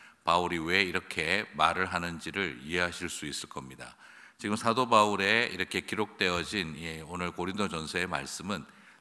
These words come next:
내가 이렇게 말하면 이런 오해가 생기고 또 이런 생각이 있겠지, 그러면 또 요렇게 대해서, 거기에 대해서 이렇게 이야기를 해주고,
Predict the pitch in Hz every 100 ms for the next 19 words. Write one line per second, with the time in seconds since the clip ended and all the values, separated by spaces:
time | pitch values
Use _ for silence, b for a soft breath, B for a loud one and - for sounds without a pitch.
0 | - 85 101 113 139 - 117 95 95 101
1 | 107 110 113 117 131 131 - - - 92
2 | 113 107 90 98 113 113 92 113 107 98
3 | 123 139 - 90 71 92 110 113 110 113
4 | 87 - 87 - - 135 - B B B
5 | - 107 107 110 135 147 - 90 87 92
6 | 107 - - 104 98 82 82 90 - 90
7 | 90 80 80 85 101 87 80 78 76 71
8 | 71 78 110 123